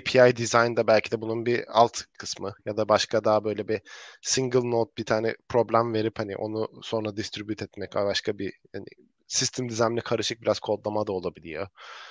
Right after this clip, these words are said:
Ee, app design dediğin, e, çok vague bir tane bir soru gelmişti mesela Palantir'den bana. İşte neydi? İşte Yosemite'ye gidiyorsun. Oradaki, e, hayvanları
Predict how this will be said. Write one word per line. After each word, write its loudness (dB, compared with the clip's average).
Ee, 4
app 8
design 2
dediğin, -2
e, -2
çok -6
vague 0
bir -8
tane 2
bir -4
soru 0
gelmişti -2
mesela -8
Palantir'den -10
bana. -4
İşte -6
neydi? -4
İşte -10
Yosemite'ye 2
gidiyorsun. -2
Oradaki, 4
e, 2
hayvanları 2